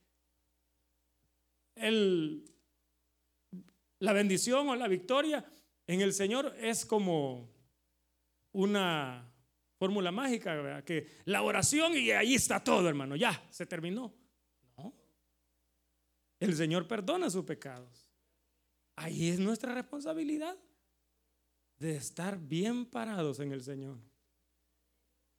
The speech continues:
Así que somos ejército de Cristo. ¿Cuántos somos ejército de Cristo? Entonces, párate bien. Parémonos bien, hermano. Y hacia adelante.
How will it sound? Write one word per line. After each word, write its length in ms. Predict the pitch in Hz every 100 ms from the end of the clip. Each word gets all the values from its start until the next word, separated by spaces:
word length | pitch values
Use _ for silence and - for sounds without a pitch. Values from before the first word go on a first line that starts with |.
| _
Así 280 | 151 127 180
que 220 | 190 -
somos 460 | - 190 220 226 214
ejército 760 | 180 147 202 262 - 285 294
de 140 | 180
Cristo. 580 | - 208 175 - 135 107 - - - - - - - - -
¿Cuántos 300 | 208 226 185
somos 260 | 220 196
ejército 460 | 180 202 180 185 180
de 120 | 170
Cristo? 440 | 190 190 190 139 120 - - - - - - - - -
Entonces, 800 | 156 165 156 - 202 185 - 160 -
párate 460 | 160 165 160 170
bien. 520 | 143 165 156 131 120 101 - _ _ _ _ _ _ _ _ _
Parémonos 600 | 143 160 202 165 156 127
bien, 320 | 160 165 151
hermano. 260 | 131 127 131 _ _ _ _ _ _ _ _ _ _ _ _ _ _ _ _ _ _
Y 160 | - 175
hacia 280 | 139 127 151
adelante. 640 | 135 143 143 135 - 123